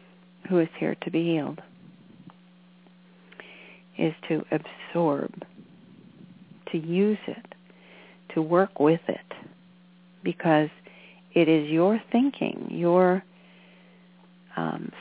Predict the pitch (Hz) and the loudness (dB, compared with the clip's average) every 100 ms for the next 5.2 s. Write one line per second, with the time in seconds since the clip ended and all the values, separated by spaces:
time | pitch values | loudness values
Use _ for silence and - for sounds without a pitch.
0 | - 196 208 202 185 170 170 - 175 - | -6 -4 2 4 6 4 0 -6 -8 -8
1 | - - 202 147 - - - - - - | -10 2 4 4 0 -8 -14 -14 -20 -20
2 | - _ _ - 175 170 - - 160 160 | -20 _ _ -4 -4 -2 -6 -2 0 4
3 | 175 220 - - 190 190 185 - 160 - | 2 0 -6 -2 0 4 4 2 -2 -6
4 | - 151 139 139 - 156 160 156 147 135 | -4 -2 -2 -4 -4 -2 -2 -2 -4 -6
5 | - - | -8 -10